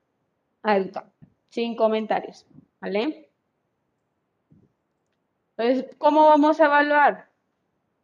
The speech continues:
Tienes diez y realizaste la actividad durante la sesión, bien hecha, presentable, enviada al chat, cuya evidencia debe ser enviada a Educap, ¿vale? Eh, si la enviaste al chat, te pongo diez y esa evidencia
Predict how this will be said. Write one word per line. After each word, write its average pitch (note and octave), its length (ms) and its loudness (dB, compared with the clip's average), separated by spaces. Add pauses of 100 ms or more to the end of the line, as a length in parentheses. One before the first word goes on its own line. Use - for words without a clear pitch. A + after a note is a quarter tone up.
(1700)
Tienes A3+ 420 -4
diez D4 400 2
y D4+ 60 -4
realizaste A3 500 -6
la A#3 100 -2
actividad F#3+ 460 -6
durante A3+ 380 -8
la A3+ 160 -4
sesión, A#3+ 500 -8
bien G3 220 -8
hecha, G3 320 -10
presentable, A3+ 680 -4
enviada G3 300 -8
al F3 140 -10
chat, B3+ 240 -8 (100)
cuya C4+ 240 -2
evidencia D4 600 -2
debe G3+ 280 -4
ser F#3+ 180 -8
enviada G3+ 420 -2
a B3+ 40 -2
Educap, F3 400 -12 (180)
¿vale? G#3 480 -10 (760)
Eh, G#3 300 -2
si G#3+ 140 -10
la G#3+ 120 -4
enviaste G#3 340 -2
al G#3+ 140 -4
chat, C#4 420 0
te G#3+ 120 -8
pongo G3 340 -10
diez B3+ 380 -4
y - 40 -10
esa F#3+ 160 -6
evidencia C#4+ 680 -6